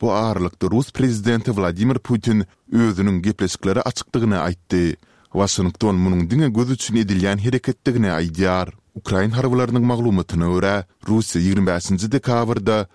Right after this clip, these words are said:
Harkiv regionunyň Kupiansk etrawyna garşy on raketa atypdyr. Kupiansk Liman front çyzygynyň ury boýunça ýigirme beş şähere zarba urupdyr. Şeýle-de Zaporizhia tebitiniň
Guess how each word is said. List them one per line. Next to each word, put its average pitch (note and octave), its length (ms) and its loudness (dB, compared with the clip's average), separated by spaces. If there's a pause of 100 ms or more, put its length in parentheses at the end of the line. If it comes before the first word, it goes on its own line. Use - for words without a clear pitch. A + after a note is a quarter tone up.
(120)
Harkiv A#2 460 -2
regionunyň A2 600 2
Kupiansk - 520 -4
etrawyna A2+ 540 0
garşy G#2+ 480 -2 (220)
on C3 280 0
raketa C3 460 -2
atypdyr. F2 540 -4 (220)
Kupiansk G2+ 580 0
Liman G2 360 2
front C3 340 -2
çyzygynyň A#2 480 0
ury A2 280 0
boýunça A2 520 0 (220)
ýigirme G#2+ 340 2
beş F#2 280 0
şähere G#2+ 360 0
zarba G#2 300 -2
urupdyr. F2+ 520 0 (260)
Şeýle-de G2 540 0
Zaporizhia G2+ 580 0
tebitiniň A#2 440 0